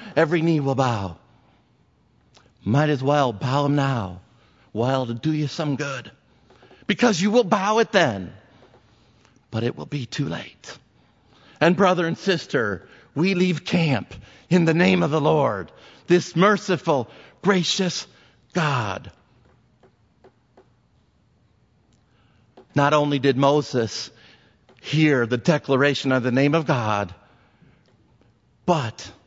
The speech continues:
he was affirmed in his presence, God's presence.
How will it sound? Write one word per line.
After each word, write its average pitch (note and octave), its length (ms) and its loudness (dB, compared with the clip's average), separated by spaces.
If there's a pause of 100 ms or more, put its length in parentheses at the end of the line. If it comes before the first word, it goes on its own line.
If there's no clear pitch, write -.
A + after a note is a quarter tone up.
(800)
he B2+ 200 -2
was C3 240 0
affirmed B2+ 680 -2 (260)
in A2 140 0
his A#2 180 -2
presence, A2 680 -4
God's A#2+ 300 0
presence. G2+ 560 -6